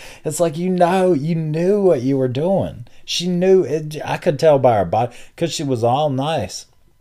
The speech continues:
when I was telling her what I wanted, when I paid the money. But then when it came time for you to put the product in my hand,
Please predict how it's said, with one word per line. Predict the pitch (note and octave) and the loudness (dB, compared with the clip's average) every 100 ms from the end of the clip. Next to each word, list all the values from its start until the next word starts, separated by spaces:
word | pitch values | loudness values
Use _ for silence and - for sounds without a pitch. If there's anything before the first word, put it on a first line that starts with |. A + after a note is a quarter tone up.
| _ _ _ _ | _ _ _ _
when | - A2 | -4 0
I | A2 | 2
was | G2+ | 0
telling | - G#2 A2 | -2 -4 -2
her | A2 | -2
what | G#2+ A2+ | -2 -2
I | |
wanted, | A2 A2 A#2 A2+ G2+ | -2 -2 -2 -2 -4
when | G#2 G#2+ G#2+ G#2 - | -4 -6 -8 -10 -6
I | G2+ - | -4 -4
paid | - A2+ A2 | -4 -4 -4
the | G2+ | -4
money. | G2 C3 D3 E2 - - - _ - | -4 -4 -6 -10 -16 -20 -20 _ -2
But | B2+ | 0
then | D3+ D3 | 2 2
when | C#3+ | 0
it | B2+ | -2
came | G2 B2+ B2+ | -4 -4 -4
time | A#2 B2 A#2+ | -2 -2 -2
for | A#2 | -2
you | A#2 B2 | 0 0
to | G#2 | 0
put | - - | -2 -4
the | |
product | - - C#3 D3+ B2+ - | -4 -2 0 2 0 0
in | G#2 | -4
my | F2+ F2+ | -4 -4
hand, | F#2 F2+ F#2 | -6 -6 -8